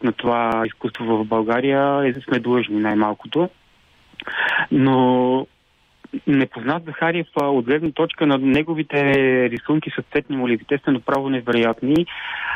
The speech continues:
А, изгледи от Созопол, Велико Търново, Варна, Несебър, он, така, представят неговото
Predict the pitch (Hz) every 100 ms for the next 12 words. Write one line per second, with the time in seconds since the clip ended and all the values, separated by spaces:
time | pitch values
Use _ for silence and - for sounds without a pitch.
0 | - 127 123 127 139 147 139 131 - 107
1 | 123 - 135 131 110 120 131 135 139 135
2 | 127 113 - 120 139 131 131 127 131 127
3 | 123 120 117 - 117 117 110 104 - 139
4 | 143 139 135 - - - - - 127 123
5 | 113 - 127 127 _ - - 120 - -
6 | 127 131 123 127 123 117 117 113 123 120
7 | 120